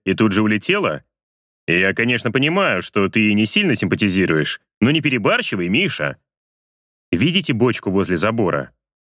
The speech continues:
Подталкивает меня к колючей проволоке, теперь источник вони ясен. Реально воняет из бочки. «Она что, реально в нее ходит?»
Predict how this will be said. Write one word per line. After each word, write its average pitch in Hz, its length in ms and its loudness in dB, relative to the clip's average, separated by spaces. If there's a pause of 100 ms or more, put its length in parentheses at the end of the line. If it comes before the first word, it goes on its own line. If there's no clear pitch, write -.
Подталкивает 139 680 0
меня 113 240 2
к - 60 -20
колючей - 380 0
проволоке, 147 680 0 (220)
теперь 123 360 0
источник 127 460 -4
вони 104 260 2
ясен. 73 520 -4 (540)
Реально 101 540 0
воняет 98 420 -2
из 113 120 0
бочки. 78 520 -2 (1040)
«Она 110 280 0
что, 117 440 -2 (520)
реально 113 420 2
в 98 80 -4
нее 107 300 2
ходит?» 120 500 -2